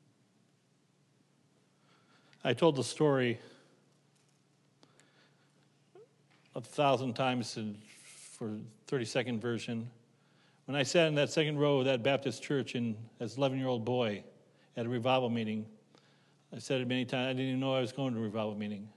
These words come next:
The preacher preached on a hot message on hell. Hell had fire. Hell had brimstone. And I sat there with my Cleveland Indians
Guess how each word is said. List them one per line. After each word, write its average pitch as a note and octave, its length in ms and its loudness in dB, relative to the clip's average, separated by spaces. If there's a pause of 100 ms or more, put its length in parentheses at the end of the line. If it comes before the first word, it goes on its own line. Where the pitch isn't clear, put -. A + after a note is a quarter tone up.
(880)
The - 80 -8
preacher E3 340 4
preached C#3 380 -2
on C3+ 140 0
a A#2+ 260 -4 (260)
hot F3+ 320 6
message D3 440 0
on B2 160 0
hell. A2+ 480 2 (1120)
Hell C3 140 2
had B2+ 200 4
fire. A#2 440 -2 (1500)
Hell C3 120 -2
had A#2+ 140 -4
brimstone. A2+ 520 -6 (1000)
And C#3+ 80 -4
I C#3+ 60 6
sat D#3 320 6
there D#3 320 4 (1080)
with C3 160 -2
my B2 220 2 (280)
Cleveland D3+ 340 4
Indians D3 320 2